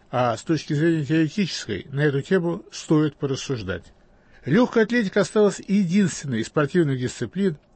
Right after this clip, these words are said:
что не сделала ни малейшего шага в сторону телевидения. Королева спорта и ведёт себя по-королевски, отвергая любые изменения в правилах, регламенте, в составлении программы соревнований, что давно уже сделано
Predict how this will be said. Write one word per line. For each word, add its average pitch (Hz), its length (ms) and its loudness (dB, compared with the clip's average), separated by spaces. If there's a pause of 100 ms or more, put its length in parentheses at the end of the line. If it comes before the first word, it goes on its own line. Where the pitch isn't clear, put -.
что - 240 0
не 156 120 0
сделала 175 460 0
ни 175 120 2
малейшего 147 580 2
шага 175 340 0
в 151 60 -8
сторону 135 360 -2
телевидения. 104 680 -6 (500)
Королева 147 400 2
спорта 180 460 0
и 156 360 -2
ведёт 165 380 0
себя 101 300 -2
по-королевски, 123 720 -4 (260)
отвергая 156 540 2
любые 165 300 4
изменения 135 360 -2
в - 60 -12
правилах, 143 560 0
регламенте, 139 720 0 (240)
в - 60 -16
составлении 175 500 2
программы 165 580 2
соревнований, 160 720 -2 (220)
что 208 220 0
давно 185 260 2
уже 165 180 2
сделано 156 580 0